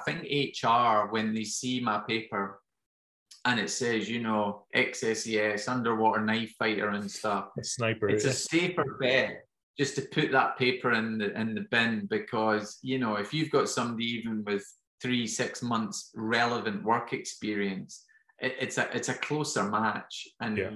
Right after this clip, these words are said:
Speaker 1: I think some people just thought maybe my C V was a bit ridiculous, you know. I think the most, I think one of the most important parts of it was you're trying to put your life on a piece of paper.
Speaker 2: Mm.
Speaker 1: And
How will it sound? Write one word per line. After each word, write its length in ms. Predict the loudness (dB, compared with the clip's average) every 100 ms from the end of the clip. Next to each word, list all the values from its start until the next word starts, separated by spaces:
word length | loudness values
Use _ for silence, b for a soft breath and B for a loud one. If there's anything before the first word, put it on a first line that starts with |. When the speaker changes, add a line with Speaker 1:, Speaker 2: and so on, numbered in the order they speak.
| -4
Speaker 1:
I 80 | -2
think 360 | 0 -2 -2
some 220 | -4 -2 -2
people 300 | -6 -6 -4
just 220 | -4 -2
thought 240 | -2 0
maybe 200 | -2 -2
my 120 | -2 -4
C 260 | -6 -6
V 160 | -4 -4
was 140 | -4
a 60 | -4
bit 240 | -4 -6 -4
ridiculous, 840 | -4 -2 -2 -2 -4 -4 -4 -8 -12 -8
you 120 | -4
know. 320 | -2 -2 -4 b b b b b _ -2
I 100 | 2
think 200 | 4 4
the 60 |
most, 360 | 4 2 0 -4 -2
I 60 |
think 280 | 0 0 -4 -14 _ _ -10
one 420 | -10 -6 0 2
of 60 | 2
the 60 |
most 200 | 0 0
important 600 | -2 4 6 6 4 -4 0
parts 400 | 2 2 -4 -4
of 140 | -2
it 140 | -2
was 500 | 0 0 0 -4 -10 _ _
you're 180 | 0 2
trying 240 | 2 2 0
to 80 |
put 140 | 0 2
your 160 | 2
life 300 | 2 2 0
on 120 | -2 -4
a 60 |
piece 220 | -4 -8
of 100 | -6 -2
paper. 480 | -2 -2 -4 -4 -4
Speaker 2:
Mm. 260 | -2 -2 -6 _ _ _ _
Speaker 1:
And 480 | 4 6 4 2